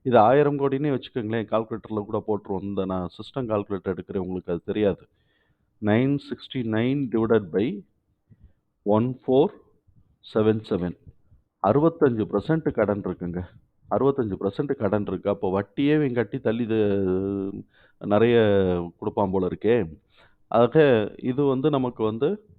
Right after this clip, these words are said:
கொஞ்சம் ரிஸ்கான கம்பெனி. அ, எஃப் ஐ எஸ் உள்ள கொஞ்சம் என்ட்ரி ஆகியிருக்கிறாங்க. அதனால ஒரு கேட்சியா மேலே ஏறுது. பிளஸ் ரொம்ப கீழே இறங்கிட்டு மேலே ஏறுது.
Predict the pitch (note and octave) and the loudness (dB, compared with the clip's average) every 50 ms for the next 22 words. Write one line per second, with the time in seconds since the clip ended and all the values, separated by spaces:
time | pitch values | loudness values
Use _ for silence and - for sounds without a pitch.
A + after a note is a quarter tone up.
0 | _ _ _ - A2 A2+ A2+ A2+ G#2 G2+ F#2+ F2+ F2 E2+ - _ _ _ _ _ | _ _ _ -6 -4 0 2 2 2 2 2 0 -4 -6 -10 _ _ _ _ _
1 | _ _ _ - - A#2 A#2 - - - C#3 C3+ C3 C3 B2+ - A2+ A2 A2 - | _ _ _ -4 -4 -4 -4 -4 -2 2 4 4 4 4 2 0 0 -2 0 -2
2 | A#2 A2+ A#2+ B2+ C#3 - - _ _ _ _ - - A2 G#2 G2 G2 F#2+ F#2+ F#2+ | -2 0 0 -2 -2 -6 -10 _ _ _ _ -14 -8 -4 -2 0 0 0 0 0
3 | G#2 G#2+ - C3+ C3 C3 B2+ B2 B2 A2+ - - A2 A2 A#2+ B2 A#2 - G#2+ G2+ | -2 -2 0 2 2 4 4 4 2 0 -2 -4 -4 -2 -2 -2 -2 -2 -2 0
4 | G2+ G2 G2+ A2 A2 B2 B2+ A#2+ G#2+ G#2 G#2+ A#2 A#2 A2+ A2 - A2+ A2 G#2 G#2 | 0 0 0 -2 -2 -2 -2 0 0 2 0 0 0 -2 -2 -2 0 0 0 0
5 | G#2 G#2+ A#2+ C3 B2 G#2 G2 G2+ G2+ G2+ G#2+ A2+ A#2+ A#2 A2+ A2 G#2 G2+ G#2+ G#2+ | 0 0 0 2 2 0 0 0 0 0 0 2 2 2 2 2 2 0 0 -2
6 | G2+ G2 - - G2 G#2+ A2 - - A#2+ A#2 A#2 A2+ G#2+ G#2 G#2 G#2 G#2 G2 F#2+ | -6 -8 -4 -2 0 0 0 -2 -2 0 0 0 0 0 -2 0 0 0 0 2
7 | G2+ G2+ A2 A2+ G#2+ A2+ G2+ G2+ B2+ D3 E3+ - - _ _ _ _ _ _ _ | 4 4 4 4 4 0 -2 -2 -2 -2 -2 -4 -10 _ _ _ _ _ _ _
8 | - C3+ D3+ - - - G2+ F#2+ G2+ C3 C#3+ D#3 D#3+ E3 D#3 - - C3+ C3+ D3 | 2 2 2 2 -2 -6 -6 -4 -4 -4 -4 -2 -2 -2 -4 -4 -2 0 2 2
9 | D#3 D#3+ D#3 D3+ C3 A#2 G#2+ G#2+ A2+ B2 C3+ C#3 C3 B2 A2 - - F3 D3 A2+ | 2 2 2 2 2 4 2 0 0 -2 -4 -4 -4 -6 -6 -4 -4 -4 -2 0
10 | G#2+ G#2+ G2+ G2 F2+ F2+ F#2 E2+ D#2+ E2+ - | 2 2 2 2 2 0 -2 -4 -4 -6 -10